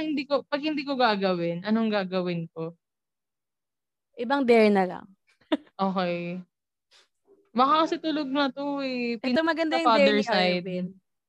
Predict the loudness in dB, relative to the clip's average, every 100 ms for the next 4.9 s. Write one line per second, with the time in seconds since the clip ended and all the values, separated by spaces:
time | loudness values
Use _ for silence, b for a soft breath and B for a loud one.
0 | _ -16 -10 -8 -6 -4 -4 -4 -6 -10
1 | -10 -10 -14 -16 -20 _ _ _ _ _
2 | _ -4 -2 0 -2 -4 -6 -10 -14 -16
3 | -18 -20 _ _ _ _ _ _ _ _
4 | _ _ -16 -16 -14 -16 -14 -16 -16